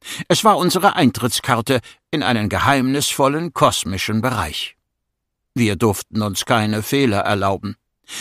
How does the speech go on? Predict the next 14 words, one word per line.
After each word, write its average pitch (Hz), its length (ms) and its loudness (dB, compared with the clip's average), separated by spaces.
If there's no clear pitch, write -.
Wir 170 120 6
mussten 208 380 4
ein 170 120 0
gutes 240 320 -2
Verhältnis 156 680 0
zu 156 120 0
den 120 200 2
Jodoren 127 640 2
und 120 120 2
zu 139 140 -2
den 120 160 0
Kastellanen 131 800 2
gleichermaßen 127 800 2
aufrechterhalten, 131 1040 0